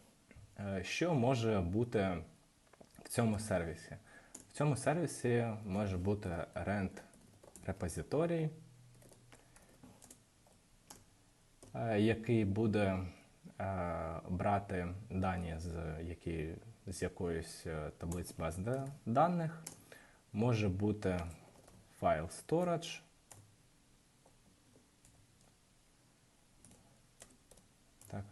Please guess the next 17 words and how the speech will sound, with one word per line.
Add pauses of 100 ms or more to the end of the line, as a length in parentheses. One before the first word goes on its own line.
(160)
е,
ж (280)
називаємо (180)
файл
storage,
який
буде, (340)
е,
брати
документи. (920)
Е, (460)
зараз
я
їх
створювати
не
буду,